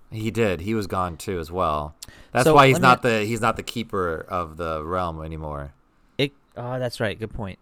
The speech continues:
Speaker 2: Um, well, 'cause he was gone for five years.
Speaker 1: Right.
Speaker 2: But see, he had that knowledge though. So if he had that knowledge, then that means,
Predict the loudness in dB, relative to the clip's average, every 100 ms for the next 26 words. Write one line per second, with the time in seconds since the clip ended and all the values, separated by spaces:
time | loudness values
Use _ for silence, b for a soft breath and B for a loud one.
0 | -6 -2 -2 -2 -4 -4 -4 -4 -6 -4
1 | -4 -4 -8 -12 -12 -12 -16 -18 b b
2 | b 0 2 2 2 -2 -2 0 0 2
3 | 0 0 -2 -2 -4 -6 -6 -6 -4 0
4 | 2 2 2 2 2 0 -2 -2 -2 -4
5 | -6 -4 -4 -4 -8 -6 -6 -8